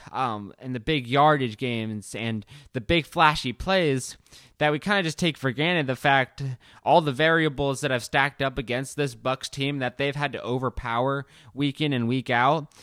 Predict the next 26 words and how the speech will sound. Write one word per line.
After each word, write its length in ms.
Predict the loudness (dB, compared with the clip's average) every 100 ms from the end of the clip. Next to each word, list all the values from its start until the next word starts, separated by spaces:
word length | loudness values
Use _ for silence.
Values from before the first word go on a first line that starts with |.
| -20 -20 _
players 340 | -4 0 0 0
coming 380 | -2 0 2 0
and 140 | 0
going, 440 | 0 2 0 -2
players 360 | -2 -2 0 -2
injured, 680 | -2 -2 0 0 0 0 -6
players 420 | -2 0 0 -4 -10 -16 -8
out 240 | 0 0 2
on, 200 | -2 -4
uh, 220 | -8 -10
health, 300 | -6 -6 -6 -10 -10
health 200 | -10 -6
and 100 | -2
safety 260 | -2 -2
protocols. 640 | 0 2 2 0 0 0 0
But, 280 | -4 -8 -14 -20 -20 _
but 160 | -4 0
Tom 180 | 2
Brady's 240 | 4 2 2
found 240 | 0 2
a 80 | 0
way 140 | 0
to 80 | -2
win 220 | -2 -2
in 180 | -2 -4 -8 _ _ -18 -8
basically 560 | -2 -2 -2 -4 -2 -2